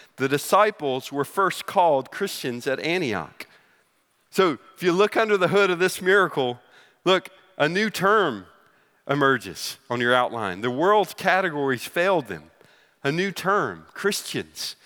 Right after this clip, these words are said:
emerged on the world scene right here in Acts chapter eleven. Because why? This, they didn't fit any preconceived category. This community was so distinct. They weren't a subset of Judaism. They didn't attend the temple rituals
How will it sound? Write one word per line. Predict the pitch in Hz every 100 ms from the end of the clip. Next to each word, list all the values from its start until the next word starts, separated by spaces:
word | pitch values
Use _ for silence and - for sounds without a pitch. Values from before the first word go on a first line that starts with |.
| - -
emerged | 131 147 156 143 147
on | 135
the | 131
world | 143 139 131
scene | - 170 135 117
right | 127 143
here | 147 156 135
in | 123
Acts | 131 -
chapter | - 131 - 127
eleven. | 131 143 98 78 _ - _ _ -
Because | 147 185 156
why? | 156 196 123 95 - _ _ _ _ _ _ _ _ _ _ _
This, | 160 175
they | 147 185
didn't | 220 185
fit | - 247 247 - -
any | 185 247 247
preconceived | - 240 233 214 - 226 208
category. | - 220 226 214 185 151
This | 131 196 214 - - -
community | - 202 208 233 214 190
was | 160 156
so | - 214 233
distinct. | 226 - 226 185
They | 147
weren't | 151 185 208
a |
subset | - 202 - 196
of | 170
Judaism. | 151 170 180 202 214 220 214 185 - - -
They | 143
didn't | 185 208
attend | 190 208 208
the | 185
temple | - 202 214 196
rituals | 196 - 208 202 202